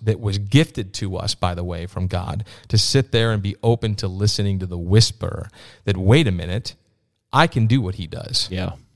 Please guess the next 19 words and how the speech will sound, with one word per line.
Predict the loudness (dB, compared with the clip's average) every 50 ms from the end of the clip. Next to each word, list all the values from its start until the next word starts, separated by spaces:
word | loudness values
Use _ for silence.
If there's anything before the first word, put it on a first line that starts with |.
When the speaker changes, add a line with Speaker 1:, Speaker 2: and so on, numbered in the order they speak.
| _ _ _ _ _ _ _ _ _ _ _ _ _ _ _ 0
Speaker 1:
Now, | 0 2 2 2 0 0
what | 0 0 0 -2 0 0
put | 0 2 2 2 2
me | -2 -2 -2 0
in | 0 -2
the | -2 -2
position | -2 -2 -2 0 0 -2 0 0 -2 -2
to | -2
be | -2 0 2
in | 2 2
the | 2 0
room | 0 0 0 2 0 0
with | -2 -4 -6 -4
one | -4 -4
of | -4 -4
the | -6
top | -8 -4 -2 -2 -2 -2 -2
returning, | -4 -6 -4 2 2 2 4 4 2 0 0 0
most, | 0 -2 -2 -4 -6 -10